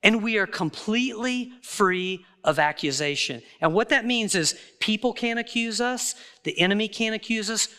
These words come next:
we can't even accuse ourselves. That's the spiritual strength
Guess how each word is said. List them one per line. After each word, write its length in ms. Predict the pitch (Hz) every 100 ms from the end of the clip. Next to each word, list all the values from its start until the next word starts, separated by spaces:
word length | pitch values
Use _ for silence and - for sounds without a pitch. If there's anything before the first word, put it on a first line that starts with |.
| _
we 240 | 143 208 247
can't 360 | - 208 175
even 240 | 180 165 151
accuse 400 | - 180 165 147
ourselves. 580 | 139 - 170 123 117 - _
That's 280 | 180 208 -
the 120 | 185
spiritual 1000 | - - - 240 254 240 - - 131 104 - _ _
strength 840 | - - - - 196 208 226 -